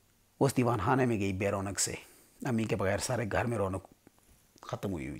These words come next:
थी, बेरौनक हुआ था सारा घर। "I would like to keep that, these things, Dad।"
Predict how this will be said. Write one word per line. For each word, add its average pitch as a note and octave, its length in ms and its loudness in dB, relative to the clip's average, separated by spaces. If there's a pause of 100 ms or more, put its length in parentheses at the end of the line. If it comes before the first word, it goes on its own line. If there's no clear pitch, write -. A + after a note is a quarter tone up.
थी, - 40 -8
बेरौनक F#2+ 420 -2
हुआ D#2+ 260 -6
था - 120 -12
सारा - 240 -6
घर। - 200 -12 (2750)
"I C#3 100 8
would C3+ 140 8
like - 160 0
to - 120 -8
keep C#3 260 0
that, G#2 260 4 (260)
these G#2 260 0
things, F#2+ 320 -6
Dad।" E2+ 260 -8